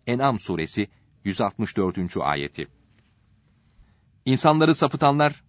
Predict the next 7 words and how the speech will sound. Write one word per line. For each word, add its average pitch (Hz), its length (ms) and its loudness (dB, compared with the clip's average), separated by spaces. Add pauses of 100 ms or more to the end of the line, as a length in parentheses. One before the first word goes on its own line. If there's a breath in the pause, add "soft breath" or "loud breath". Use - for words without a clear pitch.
(380)
sapıklıkta 147 600 0
önder 131 300 4
olanlar, 101 480 4 (600)
kendi 139 320 2
günahlarını 143 540 2
yüklendikleri 127 680 2
gibi 135 260 2